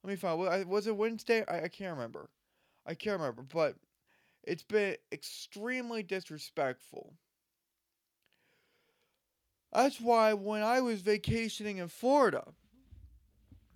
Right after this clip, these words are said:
and I was watching N B A games and other televised games like the N F L,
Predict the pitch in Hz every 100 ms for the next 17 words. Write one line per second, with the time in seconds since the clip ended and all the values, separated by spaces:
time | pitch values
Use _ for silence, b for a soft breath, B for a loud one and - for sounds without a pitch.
0 | _ - 185 196 202 190 175 196 185 -
1 | 175 165 175 165 170 165 147 160 156 156
2 | 151 - - _ _ _ _ _ _ -
3 | 147 147 135 120 - 180 175 170 156 135
4 | - _ _ 131 170 160 139 131 127 131
5 | - 139 127 127 127 127 127 123 - 190
6 | 180 180